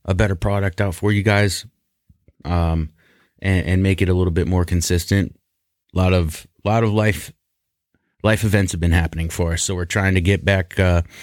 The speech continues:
back to it and give you guys the best thing that we can give you, both on the podcast and here on the YouTube channel. Uh, just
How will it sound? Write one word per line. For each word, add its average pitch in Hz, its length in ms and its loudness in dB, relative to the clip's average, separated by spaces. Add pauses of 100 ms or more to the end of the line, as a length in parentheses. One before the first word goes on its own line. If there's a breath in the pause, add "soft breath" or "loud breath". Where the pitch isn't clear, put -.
(460 loud breath)
back 113 220 -2
to 101 160 2
it 95 160 2
and 85 100 -2
give 90 140 2
you 87 80 0
guys 85 240 2
the 82 80 -2
best 82 240 0
thing 82 160 0
that 76 100 -2
we 80 120 -4
can 80 120 -4
give 78 200 -2
you, 80 160 0
both 90 400 -2
on 98 140 2
the 87 60 2
podcast 87 540 0
and 90 80 -2
here 87 180 2
on 82 120 2
the 85 240 2
YouTube 92 200 -2
channel. 92 400 2 (440 loud breath)
Uh, 85 240 2
just 95 320 -2